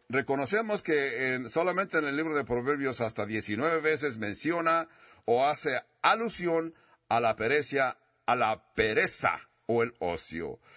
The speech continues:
Recordamos que este libro de Proverbios lo escribió Salomón, y Salomón escribió este libro, y siempre yo pienso en el libro de Proverbios como afirmaciones cortas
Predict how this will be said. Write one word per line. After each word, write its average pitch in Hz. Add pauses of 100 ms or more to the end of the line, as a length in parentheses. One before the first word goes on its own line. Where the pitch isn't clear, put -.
(1300)
Recordamos 143
que 143
este 175
libro 180
de 151
Proverbios 139
lo 127
escribió 120 (100)
Salomón, 101 (760)
y 110
Salomón 160 (120)
escribió 104
este 127
libro, 120 (760)
y 117
siempre 165
yo 156 (240)
pienso 135
en 113
el 113
libro 127
de 113
Proverbios 110
como 110
afirmaciones 107
cortas 165